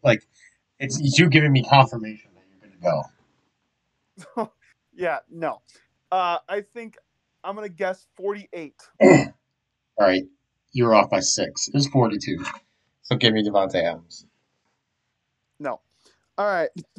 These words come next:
Speaker 2: <laughs> Yikes, though. All right, so for team totals so far, uh, Team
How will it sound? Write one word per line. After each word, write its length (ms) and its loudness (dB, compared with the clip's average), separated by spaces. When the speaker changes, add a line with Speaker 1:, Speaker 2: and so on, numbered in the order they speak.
Speaker 2:
<laughs> 280 -8
Yikes, 380 -8
though. 280 -6
All 140 -4
right, 140 -6
so 440 -4
for 100 -8
team 340 -12
totals 540 -4
so 200 -10
far, 540 -6
uh, 200 -6
Team 400 -14